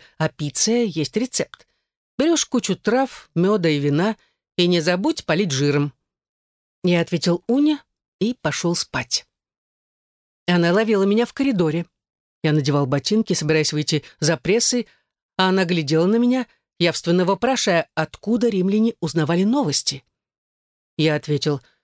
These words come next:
у них была государственная почта, учрежденная самим Августом, она использовалась для официальных посланий. Если ты дипломат, то мог ею пользоваться в личных целях.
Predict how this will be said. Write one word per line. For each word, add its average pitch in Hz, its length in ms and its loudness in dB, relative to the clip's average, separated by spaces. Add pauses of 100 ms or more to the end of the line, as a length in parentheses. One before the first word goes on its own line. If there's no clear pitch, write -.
(260)
у 147 80 0
них 151 200 2
была 165 240 2
государственная 151 760 0
почта, 143 540 -2 (160)
учрежденная 160 720 0
самим 160 400 0
Августом, 160 560 -2 (300)
она 160 240 0
использовалась 175 600 0
для 156 160 0
официальных 160 540 -2
посланий. 156 640 0 (500)
Если 147 180 -4
ты 143 140 -4
дипломат, 165 600 -2 (140)
то 160 120 0
мог 143 240 -2
ею 156 200 2
пользоваться 220 500 -2
в 165 40 -2
личных 143 380 -2
целях. 151 480 -4